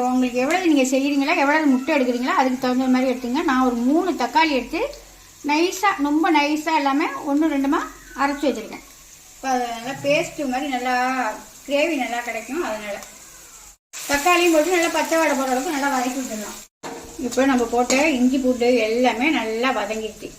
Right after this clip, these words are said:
இப்போ இதுக்கு என்ன மசாலா ஐட்டம் சேர்க்கணும் பாப்போமா? கொஞ்சமா மஞ்சத்தூள், ஒரு ஸ்பூனு மல்லித்தூள், நீங்க காரத்துக்கு தகுந்த மாதிரி மிளகாத்தூள். ஒரு, நான் ஒரு ஸ்பூனு நல்லா ரொ-, ஃபுல்லாவே ம-, போட்டிருக்கேன். நீங்க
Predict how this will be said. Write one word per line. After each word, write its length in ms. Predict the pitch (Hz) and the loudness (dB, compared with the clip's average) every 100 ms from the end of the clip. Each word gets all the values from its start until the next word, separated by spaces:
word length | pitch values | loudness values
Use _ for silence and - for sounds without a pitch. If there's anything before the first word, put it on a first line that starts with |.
| 233 | -14
இப்போ 140 | 226 240 | -4 -4
இதுக்கு 200 | 220 220 214 | -4 -6 -6
என்ன 180 | 240 269 220 | -2 -4 -4
மசாலா 340 | 208 277 269 | -4 -2 0
ஐட்டம் 240 | 247 - - | 0 -2 -10
சேர்க்கணும் 340 | 214 226 214 | -10 -10 -10
பாப்போமா? 340 | 214 214 233 262 240 190 - - - - 220 | -10 -8 -6 -6 -6 -10 -14 -20 -20 -12 -6
கொஞ்சமா 520 | 226 240 247 233 302 285 | -2 0 2 2 2 2
மஞ்சத்தூள், 500 | 208 254 262 196 170 - - - - - - - - - - - - - - - 240 | 2 -2 -2 -4 -10 -6 -8 -8 -20 -20 -20 -20 -20 -20 -20 -20 -20 -20 -20 -8 2
ஒரு 140 | 277 320 | 4 4
ஸ்பூனு 320 | - 277 262 339 330 | 0 4 4 4 2
மல்லித்தூள், 500 | 240 269 320 240 185 - - - - - | 2 2 2 -2 -6 -10 -18 -20 -20 -4
நீங்க 180 | 277 277 277 | 0 2 4
காரத்துக்கு 460 | 285 359 330 285 | 4 4 0 0
தகுந்த 260 | 247 240 233 233 | 0 0 -2 -4
மாதிரி 140 | 415 359 | -2 0
மிளகாத்தூள். 480 | 254 254 - 156 - - - - - - - - - | 2 2 0 -6 -10 -16 -20 -20 -20 -20 -20 -20 -10
ஒரு, 100 | 269 | -4
நான் 160 | 277 277 | 0 4
ஒரு 100 | 285 277 | 4 2
ஸ்பூனு 260 | 302 349 | -2 0
நல்லா 180 | 302 294 269 | 2 0 2
ரொ-, 260 | 254 240 233 | 2 2 0
ஃபுல்லாவே 400 | 269 294 294 320 277 | -2 2 2 2 2
ம-, 220 | 247 240 | 2 2
போட்டிருக்கேன். 440 | 247 254 254 294 392 - - - - | 0 -4 -4 -4 -4 -10 -20 -16 -4
நீங்க 160 | 311 | 0